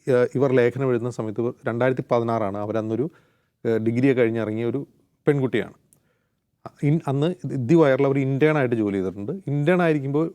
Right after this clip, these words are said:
ഒരു, ഒരു, ഒരു വാർത്തയോ മറ്റോ അതിൽ എഴുതിയിട്ടുണ്ട്. അതും പാകിസ്ഥാനെ കുറിച്ചായിരുന്നു.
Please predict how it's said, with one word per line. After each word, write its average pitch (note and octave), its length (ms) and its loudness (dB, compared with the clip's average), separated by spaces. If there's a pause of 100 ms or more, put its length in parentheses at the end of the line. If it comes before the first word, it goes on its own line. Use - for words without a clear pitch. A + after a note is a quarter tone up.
ഒരു, C#3 100 0
ഒരു, C3+ 240 -2
ഒരു C#3 60 0
വാർത്തയോ C3 340 0
മറ്റോ B2+ 200 0
അതിൽ A#2 140 2
എഴുതിയിട്ടുണ്ട്. G#2 280 -2
അതും C#3 240 -2
പാകിസ്ഥാനെ C#3+ 520 0
കുറിച്ചായിരുന്നു. G#2 460 -4